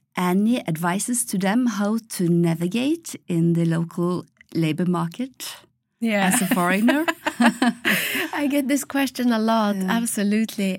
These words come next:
Speaker 2: And, um, there's a couple of things that I always say that I would have told myself looking back. One, and I start with the most probably controversial one, and I dare say it because I am an in-,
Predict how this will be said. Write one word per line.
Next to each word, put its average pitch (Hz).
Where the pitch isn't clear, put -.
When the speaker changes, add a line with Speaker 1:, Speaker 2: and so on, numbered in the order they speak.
Speaker 2:
And, 202
um, 190
there's 226
a 247
couple 302
of 349
things 240
that 202
I 185
always 208
say 185
that 170
I 180
would 190
have 175
told 170
myself 156
looking 151
back. 143
One, 233
and 180
I 185
start 202
with 202
the 180
most 190
probably 185
controversial 170
one, 226
and 170
I 180
dare 233
say 185
it 165
because 170
I 160
am 180
an 165
in-, 160